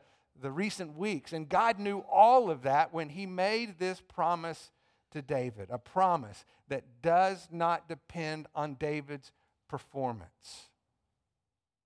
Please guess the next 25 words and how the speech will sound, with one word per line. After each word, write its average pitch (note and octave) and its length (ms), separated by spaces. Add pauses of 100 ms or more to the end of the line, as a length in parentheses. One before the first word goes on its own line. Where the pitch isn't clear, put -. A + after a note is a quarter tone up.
(120)
It's - 100
a - 100
covenant C#3+ 360
promise. F2+ 280 (1400)
It's - 140
a A#2 40
promise D3 540 (120)
of B2 120
future C3 680 (240)
grace. A#2 720 (1080)
It's G#2 120
the B2 280
evidence C#3+ 680
of B2 140
God's A2+ 360 (320)
loyal C#3 540
love, G#2 300 (180)
even G#3 540
in E3+ 160
the F3 80
midst C3+ 640
of B2 180
man's A#2+ 640 (240)
sinful A2+ 680 (300)
choices. - 800